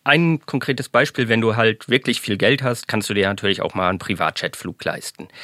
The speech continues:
Wir haben uns das angeguckt, so ein durchschnittlicher oder der meistgenutzte Privatjet in Deutschland, fliegst du von Hamburg nach München und zurück,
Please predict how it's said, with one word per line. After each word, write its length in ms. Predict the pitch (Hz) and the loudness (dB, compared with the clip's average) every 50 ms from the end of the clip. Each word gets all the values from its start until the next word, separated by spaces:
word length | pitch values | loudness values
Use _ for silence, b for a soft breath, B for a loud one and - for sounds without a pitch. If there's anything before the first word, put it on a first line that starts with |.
| B B B B B B B B B B B | B B B B B B B B B B B
Wir 120 | - - 110 | 2 4 6
haben 80 | 135 | 6
uns 120 | 151 185 - | 6 4 2
das 180 | - 110 - | 0 0 2
angeguckt, 640 | - - 120 156 175 185 175 - 175 156 - - - | 2 2 2 2 2 -2 -2 -2 -6 -6 -6 -6 -2
so 400 | - 113 113 113 113 110 110 110 | 0 2 2 2 2 0 0 0
ein 460 | 120 117 101 104 107 107 107 101 104 | 0 0 0 -2 -2 -2 -4 -4 0
durchschnittlicher 960 | 120 127 139 135 - - 127 120 - 117 113 - - 117 110 110 110 110 104 | 2 2 4 4 4 2 2 0 2 0 -2 2 4 4 4 4 4 2 0
oder 160 | 95 95 95 | 0 -2 -2
der 100 | 90 90 | -2 -2
meistgenutzte 760 | 98 95 113 147 147 - - - 127 120 120 127 - - - 104 | 0 0 0 -2 -2 -4 -2 2 2 4 4 2 0 -4 -8 -8
Privatjet 680 | - - 107 92 - 110 127 139 - - 127 117 - | -6 -6 -6 0 4 4 4 4 2 0 -2 0 0
in 100 | 107 101 | -2 0
Deutschland, 640 | 95 104 135 143 - - 117 117 120 117 120 113 - - 110 | 2 2 2 2 2 0 0 0 0 0 -2 -4 -6 -12 -14
fliegst 340 | - - - 123 123 - - | -12 -4 -4 -4 -4 -2 -6
du 80 | 113 101 | -6 -6
von 240 | - - 98 90 101 | -2 -2 -2 -2 0
Hamburg 320 | 113 120 104 92 - - | -2 0 0 -2 -2 -2
nach 140 | 98 95 - | -6 -4 0
München 460 | 107 117 139 147 - - 127 120 117 B B B B B B B B B - | 0 2 2 0 0 -2 -2 -2 -4 B B B B B B B B B -6
und 180 | - 120 107 - | -4 -4 -4 -2
zurück, 400 | - 107 - 117 135 - - | -4 0 2 2 0 0 -4